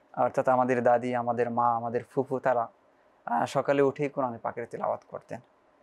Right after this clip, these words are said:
তো এই অভ্যাসটা যদি আমরা করতে পারি, আমাদের ঘরের মধ্যে বরকত আসবে, ঝগড়া, ফেসাদ, বিভিন্ন ধরনের যে আমাদের অভিযোগ, আহ, আশা করা যায়, এই, সেই অভিযোগগুলো আর থাকবে না। কারণ আল্লাহ পাকের রহমত, কোরআনে পাক যেখানে আছে, তেলাওয়াত যেখানে হয়,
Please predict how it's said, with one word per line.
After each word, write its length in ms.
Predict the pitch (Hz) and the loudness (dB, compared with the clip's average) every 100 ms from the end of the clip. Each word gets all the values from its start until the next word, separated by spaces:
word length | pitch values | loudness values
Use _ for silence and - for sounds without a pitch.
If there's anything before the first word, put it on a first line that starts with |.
| _ _ | _ _
তো 80 | 135 | 2
এই 120 | 135 | 4
অভ্যাসটা 420 | 135 131 147 165 | 4 2 0 2
যদি 160 | 151 147 | 2 2
আমরা 200 | 143 139 | 2 0
করতে 340 | - 131 147 | 0 0 0
পারি, 220 | 135 135 151 | 2 0 -2
আমাদের 340 | 135 127 135 131 | 0 2 2 0
ঘরের 320 | 131 127 131 | 0 2 2
মধ্যে 220 | 131 131 | 0 0
বরকত 400 | 131 127 - 131 | 2 2 2 0
আসবে, 340 | 127 123 123 123 _ _ _ - | -2 -2 -6 -6 _ _ _ 0
ঝগড়া, 400 | 135 120 123 123 - | 2 4 4 2 0
ফেসাদ, 480 | 131 - 127 123 117 | -2 2 4 4 0
বিভিন্ন 420 | 139 139 147 151 143 | -4 -2 -2 -2 0
ধরনের 360 | 135 135 131 | 2 2 0
যে 80 | 127 | 0
আমাদের 260 | 123 120 123 | 0 2 0
অভিযোগ, 420 | 127 143 135 131 _ _ _ _ - | 2 2 0 -2 _ _ _ _ -2
আহ, 280 | 139 131 127 | 2 4 4
আশা 180 | 170 | 0
করা 220 | 147 143 135 | 2 2 4
যায়, 220 | 139 170 _ _ _ _ - | 2 2 _ _ _ _ 2
এই, 240 | 131 120 | 4 4
সেই 260 | - 151 143 | 2 4 6
অভিযোগগুলো 640 | 139 147 143 143 143 139 | 6 4 2 0 2 2
আর 100 | 123 | 2
থাকবে 300 | - 127 120 | -2 -4 -2
না। 80 | 123 | -4
কারণ 240 | 135 190 180 | 0 2 4
আল্লাহ 220 | 170 170 | 2 2
পাকের 240 | 165 170 | 0 2
রহমত, 420 | 151 147 156 156 151 - | 2 2 2 2 0 -2
কোরআনে 260 | 143 139 | 2 2
পাক 280 | 147 156 151 | 2 2 2
যেখানে 420 | 139 135 151 143 | 2 0 2 0
আছে, 220 | 139 - 139 | 0 0 -2
তেলাওয়াত 360 | 143 139 131 | 2 2 2
যেখানে 320 | 135 123 135 | -2 -6 -4
হয়, 180 | 127 127 | 0 -2